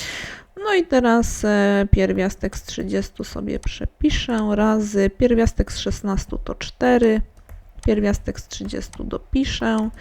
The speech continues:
No i teraz właśnie wiem, że pierwiastek z trzydziestu razy pierwiastek z trzydziestu to trzydzieści, czyli tak naprawdę mam cztery razy trzydzieści. Mam nadzieję, że się tu zmieszczę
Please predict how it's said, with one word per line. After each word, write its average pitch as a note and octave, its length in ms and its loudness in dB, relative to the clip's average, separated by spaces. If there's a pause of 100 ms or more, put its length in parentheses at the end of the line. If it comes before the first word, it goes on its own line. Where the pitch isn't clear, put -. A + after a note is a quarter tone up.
(420)
No F4+ 120 -2
i C4+ 80 0
teraz G#3+ 300 4
właśnie G3 360 -2
wiem, F#3 220 -2
że G3 100 -2
pierwiastek G3 580 -2
z - 60 -12
trzydziestu G3 420 -6
razy G3 220 -2
pierwiastek G3 540 -4
z - 80 -6
trzydziestu F#3+ 440 -6
to - 160 -10
trzydzieści, A3 840 -2
czyli B3+ 340 -2
tak - 200 -6
naprawdę G#3 540 -2
mam G3 280 -2
cztery B3 480 0
razy G3 460 -2 (420)
trzydzieści. F#3 760 -4
Mam F#3+ 180 -6
nadzieję, F#3+ 420 -2
że F#3+ 140 -8
się G3 260 -6
tu F#3+ 160 -8
zmieszczę G3+ 800 -2